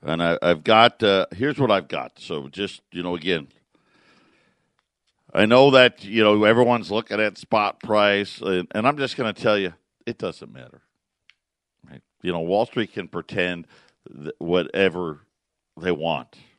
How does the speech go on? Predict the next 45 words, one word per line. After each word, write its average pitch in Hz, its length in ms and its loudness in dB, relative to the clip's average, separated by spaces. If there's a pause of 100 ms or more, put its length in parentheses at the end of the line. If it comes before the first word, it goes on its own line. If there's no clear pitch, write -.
(460)
on 90 200 -2
anything, 82 640 -10 (880)
right? 73 300 -8
You 80 160 -8
know, 80 120 -4
look 90 280 -2
at, 85 260 -2
uh, 78 300 -2 (840)
look, 95 280 0
look 95 280 0
at, 90 160 2
uh, 87 340 6
all 92 300 4
the 85 120 0
stock 90 380 -2
prices, 85 560 -2
and 78 100 -8
of 78 60 -6
course 87 380 -2
the 82 320 -4 (200)
Federal 110 300 4
Reserve. 113 400 2
Oh, 147 220 -6
it, 143 160 -8
it's 156 160 -8
just 165 240 -10
transitory. 131 580 -4
I, 143 100 -6
we 151 220 -4
don't 214 240 0
see 110 300 -6
asset 104 500 -10
bubbles, 139 640 -6
and 95 180 -12
of - 300 -20
course 127 180 -8
they 139 100 -4
never 110 280 -6
see 104 340 -12
them, 76 280 -14
but 110 180 -8
we 156 120 -6
know 92 200 -8
they're 58 180 -18
there. - 320 -20